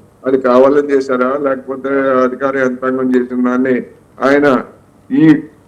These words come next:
ఢిల్లీ వివాదాన్ని గమనంలోకి తీసుకోకుండా, ఆ, గుడ్డిగా దాన్ని ఆమోదించారా, ఏం జరిగింది ఏమిటనేటువంటిది ఒక అంశమయ్యేట్లయితే, అలాంటి వాటి పట్ల ముఖ్యంగా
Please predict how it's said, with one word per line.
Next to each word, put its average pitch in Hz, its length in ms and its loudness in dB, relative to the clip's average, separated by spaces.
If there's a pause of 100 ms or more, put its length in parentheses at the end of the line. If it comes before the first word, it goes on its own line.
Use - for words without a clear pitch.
(100)
ఢిల్లీ 165 340 4
వివాదాన్ని 156 600 4
గమనంలోకి 135 720 0
తీసుకోకుండా, 131 840 -2 (400)
ఆ, 143 320 2
గుడ్డిగా 147 420 -2
దాన్ని 139 320 0
ఆమోదించారా, 131 920 2 (180)
ఏం 135 60 -4
జరిగింది 160 560 -2
ఏమిటనేటువంటిది 131 1040 -2 (240)
ఒక 110 120 -6
అంశమయ్యేట్లయితే, 120 1120 -2 (480)
అలాంటి 220 480 4
వాటి 151 340 4 (100)
పట్ల 123 340 -4 (280)
ముఖ్యంగా 185 640 -2